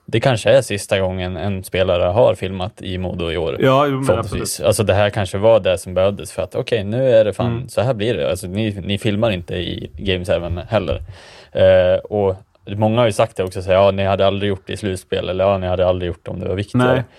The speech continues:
Speaker 1: Alltså, vi är väl ändå i den absolut viktigaste perioden vi kan vara i nu också. Alltså, Ingman är väl lika behövd nu som han är i slutspelet, för att vi behöver
Speaker 2: Ja,
Speaker 1: ju
Speaker 2: ja, jag
Speaker 1: positioneringen.
Speaker 2: ser bara att det kan bli ännu viktigare än
Speaker 1: Ja,
Speaker 2: vad det är nu. Det är klart,
Speaker 1: det är
Speaker 2: ni,
Speaker 1: klart det.
Speaker 2: det, men,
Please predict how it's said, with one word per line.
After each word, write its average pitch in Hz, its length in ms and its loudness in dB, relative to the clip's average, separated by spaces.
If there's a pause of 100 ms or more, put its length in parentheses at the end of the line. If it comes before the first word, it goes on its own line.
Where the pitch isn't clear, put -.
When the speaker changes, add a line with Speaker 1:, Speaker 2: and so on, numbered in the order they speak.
(200)
Speaker 1:
Alltså, 95 180 -6
vi 98 140 4
är 127 180 8
väl 131 120 2
ändå 90 260 -2
i 90 120 -2
den 87 240 -4
absolut 90 400 -8
viktigaste 104 460 -10
perioden 90 640 -6
vi 95 160 -8
kan 95 140 -4
vara 107 320 6
i 85 160 -8
nu 90 200 -8
också. - 400 -6 (460)
Alltså, 90 260 0
Ingman 101 540 0
är 95 100 2
väl 92 100 0
lika 92 260 -2
behövd 92 600 0
nu 104 340 -2
som 95 160 -8
han 90 120 -6
är 90 120 -2
i 90 60 -2
slutspelet, 101 680 -2
för - 100 -12
att - 140 -10
vi 92 60 -8
behöver 98 240 4
Speaker 2:
Ja, 190 100 4
Speaker 1:
ju 180 60 0
Speaker 2:
ja, 120 60 0
jag - 40 0
Speaker 1:
positioneringen. 131 360 -2
Speaker 2:
ser 147 40 2
bara 135 80 2
att 127 80 -4
det 143 60 -4
kan 165 280 2
bli 143 180 -2
ännu 151 200 0
viktigare 107 360 -6 (340)
än - 80 0
Speaker 1:
Ja, 127 60 8
Speaker 2:
vad 107 120 6
det 104 60 0
är 104 60 -4
nu. 104 160 -12
Det 127 100 -6
är 127 40 0
klart, 131 120 0
Speaker 1:
det 123 40 2
är 123 40 4
Speaker 2:
ni, 123 40 -2
Speaker 1:
klart 110 160 4
det. - 80 -4
Speaker 2:
det, 123 120 -2
men, 123 440 -2